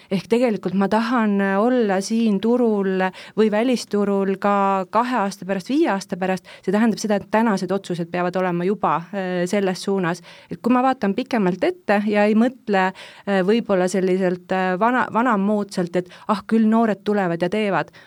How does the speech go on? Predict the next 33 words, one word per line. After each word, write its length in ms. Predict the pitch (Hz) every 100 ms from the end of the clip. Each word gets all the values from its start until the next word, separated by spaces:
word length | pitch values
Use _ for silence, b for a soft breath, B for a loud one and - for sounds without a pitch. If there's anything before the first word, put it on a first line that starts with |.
| B
aga 180 | 180 202
kui 140 | 233
mina 340 | 240 302 247
tahan, 380 | 190 214 214 180
et 180 | 170 170
minu 180 | 220 214
ettevõte, 480 | 220 220 180 180 185
minu 200 | 233 240
töötajad, 720 | 226 214 214 180 180 175 - B B -
äh, 200 | 196 190
minu, 500 | 208 240 240 220 196
minu 220 | 220 247
toode, 400 | 233 233 254 220
minu 200 | 196 196
teenus 500 | 180 226 254 233 180
on, 320 | 196 190 190 196
äh, 120 | 190
turul 220 | 247 277 254 180 180
ka 400 | 190 190 190 185
kahe, 280 | 233 254 214
kolme, 340 | 226 247 202
viie 200 | 240 294
aasta 220 | 196 -
pärast, 220 | 175 175 180 B
siis 120 | - 202
ma 100 | 190
pean 180 | 185
täna 280 | 180 240 226
tegutsema, 920 | 190 262 311 - 202 196 190 196 190 180
vahendid 500 | 233 262 220 180 180
suunama 460 | 294 330 247 190
selleks, 460 | 196 202 196 196 -
võib-olla 340 | 220 233 208